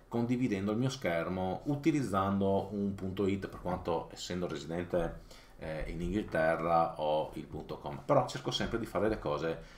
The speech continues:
ehm, partendo da un punto di vista come quello di un qualsiasi altro collega italiano o di un appassionato, appassionato italiano che fa,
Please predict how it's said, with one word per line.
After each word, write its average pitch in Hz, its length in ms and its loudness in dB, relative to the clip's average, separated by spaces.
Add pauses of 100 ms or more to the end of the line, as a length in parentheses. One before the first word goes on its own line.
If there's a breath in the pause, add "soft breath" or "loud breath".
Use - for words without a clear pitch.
(240 loud breath)
ehm, 78 640 -4
partendo 98 340 2
da 87 80 2
un 78 100 -2
punto 90 320 -2
di 73 100 -4
vista 76 880 -2
come 90 240 -2
quello 92 300 0
di 71 80 -6
un 73 120 -8
qualsiasi 85 540 -4
altro 80 300 0
collega 82 680 0
italiano 87 600 0
o 85 140 -2
di 87 100 -6
un 80 100 -6
appassionato, 78 760 -4 (240 loud breath)
appassionato 90 560 -2
italiano 87 560 0
che 85 300 -4 (880)
fa, - 480 0